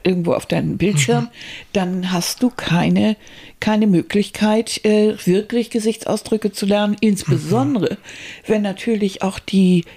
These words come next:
Speaker 1: es gibt ja keine Kontrolle über das Handy,
Speaker 2: Mhm.
Speaker 1: äh, von den Eltern oder wenig, äh, das,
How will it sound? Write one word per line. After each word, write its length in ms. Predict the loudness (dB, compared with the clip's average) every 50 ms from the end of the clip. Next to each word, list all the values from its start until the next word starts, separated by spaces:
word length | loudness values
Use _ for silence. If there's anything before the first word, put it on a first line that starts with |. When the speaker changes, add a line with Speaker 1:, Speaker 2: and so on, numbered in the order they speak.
| -8 -4
Speaker 1:
es 180 | -4 -4 0
gibt 180 | 0 -2 0 0
ja 60 | -4 -4
keine 280 | -2 -2 -2 -2 -2
Kontrolle 460 | -2 -2 -4 -2 0 -2 0 2 2
über 200 | 0 2 0 0
das 240 | 0 -2 -2 -4 -2 -2
Handy, 420 | 0 0 0 -2 -2 -2 -2 -4 _ -8 -4
Speaker 2:
Mhm. 300 | -2 -2 -2 -2 -4 -6 -10 -6 -2
Speaker 1:
äh, 300 | 0 2 2 2 0 0 -4
von 220 | -4 -2 -2 0
den 160 | 0 0 0
Eltern 440 | 0 0 0 0 0 -2 -2 -2 0
oder 260 | 0 0 0 -2 0
wenig, 540 | 0 0 2 2 2 2 0 -2 -4 -8 -14 -20 -20 -20 -20 -20 -20 -20 -14 -6 -2
äh, 300 | 0 2 2 2 0 0
das, 260 | 0 -2 -4 -4